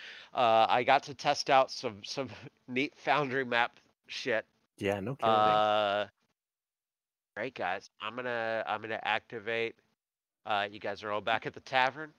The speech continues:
Speaker 1: Everything's fine. Everything's
Speaker 2: All right.
Speaker 1: fine.
Speaker 2: Everything's
Speaker 1: Uh,
Speaker 2: fine.
Speaker 1: you know, tomorrow, uh, uh, I will, um,
Speaker 2: Uh,
Speaker 1: uh, I will, I will let Matt know later what's at the farm. Uh,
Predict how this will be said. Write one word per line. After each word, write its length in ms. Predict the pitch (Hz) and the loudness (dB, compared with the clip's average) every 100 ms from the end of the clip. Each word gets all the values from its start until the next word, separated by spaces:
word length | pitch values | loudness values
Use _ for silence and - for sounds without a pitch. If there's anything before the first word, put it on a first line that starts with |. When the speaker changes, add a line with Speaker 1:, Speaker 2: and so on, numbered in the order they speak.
| _ - | _ -16
Speaker 1:
Everything's 280 | 127 123 - | -14 -16 -12
fine. 380 | - - 123 - _ - | -10 -10 -12 -18 _ -16
Everything's 260 | - - 78 - | -10 -10 -8 0
Speaker 2:
All 100 | 254 | 2
right. 180 | 190 - | 4 2
Speaker 1:
fine. 80 | 233 | -4
Speaker 2:
Everything's 200 | - - - - | -8 -8 -6 2
Speaker 1:
Uh, 300 | 160 147 139 135 | 8 10 8 6
Speaker 2:
fine. 100 | 107 - | 0 -2
Speaker 1:
you 100 | 175 | -2
know, 40 | 151 | -2
tomorrow, 540 | - 165 180 185 190 - - _ _ _ - | -4 4 6 4 0 -10 -20 _ _ _ 2
uh, 40 | 175 | 6
uh, 1300 | 156 160 160 156 147 139 135 - - 127 120 117 - | 8 8 10 10 10 10 8 2 0 4 6 4 2
I 200 | - 131 151 | 4 4 4
will, 360 | 156 156 156 | 4 6 8
um, 460 | 147 143 135 123 - _ _ _ _ _ _ _ _ _ _ _ _ _ _ _ _ - | 8 8 6 0 -10 _ _ _ _ _ _ _ _ _ _ _ _ _ _ _ _ -6
Speaker 2:
Uh, 200 | - - - _ _ | 0 2 0 _ _
Speaker 1:
uh, 120 | - - 147 139 101 | 2 6 8 8 6
I 300 | 131 131 147 | 6 6 4
will, 460 | 143 143 143 139 - | 2 6 6 6 4
I 140 | 127 | 0
will 160 | 135 131 | 2 2
let 220 | 131 - | 2 2
Matt 260 | 135 135 147 | 2 2 2
know 220 | 147 131 | 2 4
later 420 | 131 143 131 131 113 | 4 4 2 0 -4
what's 440 | 107 127 127 - | 0 2 2 0
at 260 | 127 131 - | 0 0 0
the 80 | 131 | -10
farm. 540 | - 135 143 123 127 _ _ _ _ | 0 2 2 -2 -4 _ _ _ _
Uh, 420 | 135 131 139 147 | 8 10 10 8